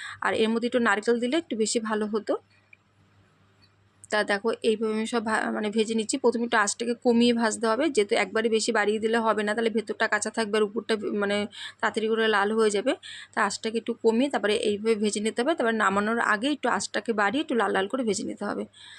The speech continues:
দেখো, এইভাবে বড়াগুলো আমি সব উল্টে পাল্টে ভেজে নিচ্ছি। তা এক-, একবারে এত, মানে, অনেকগুলো দিইনি, অল্প অল্প করেই ভাজতে হয়েছে, যেহেতু, উম,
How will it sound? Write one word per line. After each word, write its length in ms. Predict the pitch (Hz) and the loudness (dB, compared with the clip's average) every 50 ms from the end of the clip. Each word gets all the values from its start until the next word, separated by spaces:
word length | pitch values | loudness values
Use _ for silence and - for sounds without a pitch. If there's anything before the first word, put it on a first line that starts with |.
| - - - _ _ _ _ _ _ - | -20 -20 -20 _ _ _ _ _ _ -10
দেখো, 200 | - 214 208 214 - | -8 -6 -4 -4 -4
এইভাবে 320 | - 226 214 202 208 208 208 | -2 -2 -2 0 0 -2 0
বড়াগুলো 320 | 202 208 196 196 202 208 208 | 0 2 2 2 0 0 -2
আমি 120 | 214 220 - | -4 -4 -4
সব 80 | 226 214 | -6 -6
উল্টে 220 | 214 208 196 202 202 | -4 -6 -4 -4 -4
পাল্টে 240 | 208 208 196 196 226 | -2 -2 -2 -2 -2
ভেজে 200 | 214 220 208 208 | -2 -2 -2 -2
নিচ্ছি। 240 | 214 208 208 - - 285 | -2 -4 -4 -4 -4 0
তা 100 | 277 240 - - | 0 0 0 0
এক-, 260 | - 214 202 208 - | -2 -2 -2 -4 -4
একবারে 360 | - - 214 214 202 220 226 233 | -2 -2 -2 0 0 0 2 2
এত, 160 | 240 226 226 - - 226 | 2 0 -2 -4 -6 -4
মানে, 160 | 214 208 208 | -2 -2 0
অনেকগুলো 400 | 214 220 220 214 208 233 233 240 233 | 0 -2 -2 -2 -2 0 0 0 2
দিইনি, 280 | 214 233 226 220 233 269 | 2 0 0 2 2 2
অল্প 200 | 254 220 202 202 | 2 2 2 2
অল্প 140 | 220 220 208 220 | 0 -2 -2 -2
করেই 220 | 226 240 233 247 240 | -4 -2 -2 -2 -2
ভাজতে 340 | 226 226 220 208 208 - 240 | -2 -4 -4 -4 -2 -2 0
হয়েছে, 280 | 226 233 220 208 - 233 | 2 2 2 0 0 -2
যেহেতু, 260 | 220 220 220 208 - 226 220 - | -2 0 -2 0 0 -4 -4 -4
উম, 280 | - 226 220 220 220 220 | -6 -6 -4 -4 -4 -6